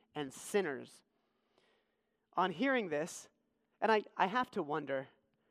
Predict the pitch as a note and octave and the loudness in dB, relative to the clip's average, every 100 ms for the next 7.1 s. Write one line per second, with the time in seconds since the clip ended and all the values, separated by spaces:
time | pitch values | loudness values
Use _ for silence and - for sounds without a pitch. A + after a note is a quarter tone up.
0 | _ _ _ _ - F#3 B3 B3+ F#3 D#3 | _ _ _ _ -2 4 4 4 0 0
1 | D#3+ D3 D3 D3+ - C#3 C3 - D#3+ D3+ | -2 -2 -2 -4 -4 -4 -4 -4 -6 0
2 | D3+ D#3+ - D3 C#3+ D3+ E3+ D3 - C3+ | 0 0 -4 -8 -8 -6 -6 -6 -4 -6
3 | - A#2+ - A2+ - - - _ _ _ | -6 -8 -10 -14 -16 -16 -18 _ _ _
4 | _ _ _ _ _ - - - D#3+ D3 | _ _ _ _ _ -14 -10 -2 -2 -4
5 | - _ _ _ _ - - A#3 A3 F3 | -12 _ _ _ _ -12 -2 2 4 2
6 | - F3+ - - G3+ F3 - D#3+ D3 C#3+ | -2 -8 -8 -2 2 2 0 2 4 4
7 | C3+ | 2